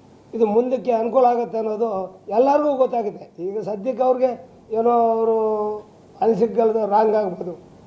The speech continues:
"ನಾವು ಇಷ್ಟೆಲ್ಲ ಸಾವಿರಾರು ಕೋಟಿ ಮಾಡ್ತಾಯಿದ್ವಿ, ನಮಗೆ ಎಲ್ಲಿ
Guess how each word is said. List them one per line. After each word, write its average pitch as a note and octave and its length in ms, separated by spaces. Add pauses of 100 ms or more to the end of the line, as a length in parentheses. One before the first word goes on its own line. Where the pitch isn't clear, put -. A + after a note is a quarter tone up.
(140)
"ನಾವು G3+ 200
ಇಷ್ಟೆಲ್ಲ G#3+ 540
ಸಾವಿರಾರು G#3+ 400
ಕೋಟಿ G#3+ 240
ಮಾಡ್ತಾಯಿದ್ವಿ, G#3 800 (300)
ನಮಗೆ G#3 360
ಎಲ್ಲಿ A3+ 520